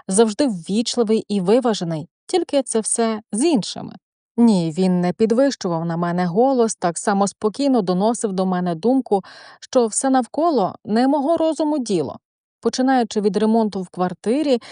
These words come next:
і закінчуючи вибором посуду, все я робила не так, і він за мене мав все виправляти. А далі й думки моєї не питав,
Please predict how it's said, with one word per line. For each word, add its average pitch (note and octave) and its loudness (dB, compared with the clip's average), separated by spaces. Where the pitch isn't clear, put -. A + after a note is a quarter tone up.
і C#4+ 0
закінчуючи B3 0
вибором A3+ 2
посуду, A3+ -2
все E4 -2
я A#3+ 0
робила A3 0
не G#3+ 0
так, F#3 -8
і A#3 2
він E4 0
за G#3+ -2
мене A3 0
мав F#3 -2
все F#3 -4
виправляти. F#3 -4
А G3 2
далі G3 4
й F3 2
думки C#4 0
моєї A#3+ 2
не A3+ 2
питав, A3+ -2